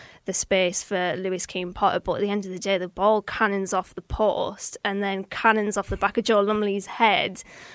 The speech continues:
I mean, that is unlucky. It's unfortunate, but <sighs> there's, there's only so much bad luck that we can have. And my argument, my question to that is, are we unlucky,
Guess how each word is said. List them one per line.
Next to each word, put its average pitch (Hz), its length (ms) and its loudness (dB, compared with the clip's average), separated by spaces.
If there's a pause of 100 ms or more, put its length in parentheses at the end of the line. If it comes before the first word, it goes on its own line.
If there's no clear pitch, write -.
I 226 80 0
mean, 220 200 2
that 247 200 2
is 220 140 4
unlucky. 190 480 -2
It's - 120 -8
unfortunate, 202 760 -4
but - 240 0 (1300)
<sighs> - 80 -6 (840)
there's, 262 520 4
there's 262 240 4
only 302 240 6
so 254 240 4
much 220 220 0
bad 208 180 2
luck 208 220 0
that - 140 0
we 190 120 -2
can 190 160 -10
have. - 460 -6 (260)
And 196 580 0 (180)
my 240 540 4 (200)
argument, 202 520 4
my 208 180 2
question 185 800 -4 (220)
to 220 280 0
that 165 280 -4
is, 190 220 -2
are 233 200 6
we 262 140 4
unlucky, 220 800 -2